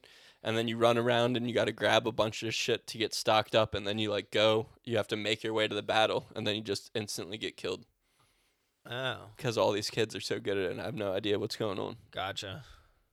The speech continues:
Speaker 2: And there's not really, like, a training ground or campaign or anything?
Speaker 1: There is, like, a little training thing, but it's not the same.
Speaker 2: Yeah.
Speaker 1: You know,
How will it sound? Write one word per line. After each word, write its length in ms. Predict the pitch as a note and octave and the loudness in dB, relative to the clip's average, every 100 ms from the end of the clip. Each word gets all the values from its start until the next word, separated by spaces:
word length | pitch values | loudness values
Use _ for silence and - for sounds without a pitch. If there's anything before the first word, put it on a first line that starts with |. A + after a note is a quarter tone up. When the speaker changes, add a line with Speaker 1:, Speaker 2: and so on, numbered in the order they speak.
| _ _ | _ _
Speaker 2:
And 160 | G2 G2+ | -8 -6
there's 180 | G2 | -4
not 160 | A2+ F#2 | -6 -8
really, 260 | F#2 F#2 F#2 | -8 -10 -8
like, 240 | F#2+ - | -10 -12
a 40 | |
training 540 | - G#2+ G2+ G2 G2 A2 | -14 -12 -12 -12 -14 -14
ground 380 | - G2 F#2+ G2 | -10 -8 -8 -12
or 80 | F#2 | -14
campaign 600 | G#2 F#2+ - G2+ G2 G2 | -14 -14 -12 -14 -14 -14
or 100 | G2+ | -14
anything? 340 | G#2 A2 A2+ | -14 -14 0
Speaker 1:
There 160 | C3 F#3 | 2 4
is, 180 | A3 | 4
like, 160 | F3+ D3 | 2 2
a 60 | A#2+ | 0
little 240 | C3 A2+ | 0 -2
training 520 | - - A2+ C#3 G2+ | -4 0 2 2 -2
thing, 200 | G#2 A2 | -4 -4
but 140 | G#2+ G2+ | -6 -6
it's 160 | - | -4
not 200 | A#2+ G#2+ | -2 -2
the 100 | - | -4
same. 680 | - G#2+ A#2+ A2 A2 G#2+ - | -4 -2 0 -2 -4 -10 -12
Speaker 2:
Yeah. 280 | G2+ G2 F#2 | -6 -4 -6
Speaker 1:
You 200 | G#2+ A2+ | -6 -6
know, 260 | G2 G2 | -6 -6